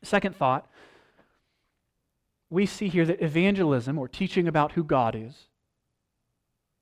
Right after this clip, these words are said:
is a group project. They are all gathered together at this feast and these other feasts, and they're all teaching one another about who God is.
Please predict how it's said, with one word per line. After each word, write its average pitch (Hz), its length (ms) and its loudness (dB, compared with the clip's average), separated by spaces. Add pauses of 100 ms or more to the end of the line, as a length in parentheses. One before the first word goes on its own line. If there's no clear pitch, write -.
(1160)
is 180 120 2
a 185 80 8
group 160 520 2 (140)
project. 185 600 2 (1700)
They 185 120 8
are 202 180 6
all 220 420 8 (160)
gathered 190 320 6
together 185 360 8
at 156 280 2
this 208 240 4
feast 214 340 4
and 165 120 4
these 156 120 4
other 196 220 6
feasts, - 720 -2 (1080)
and 156 80 -6
they're 208 100 0
all 226 160 -2
teaching 185 540 0 (240)
one 180 180 4
another 208 380 8
about 165 300 4
who 202 180 0
God 226 320 0
is. 175 400 -2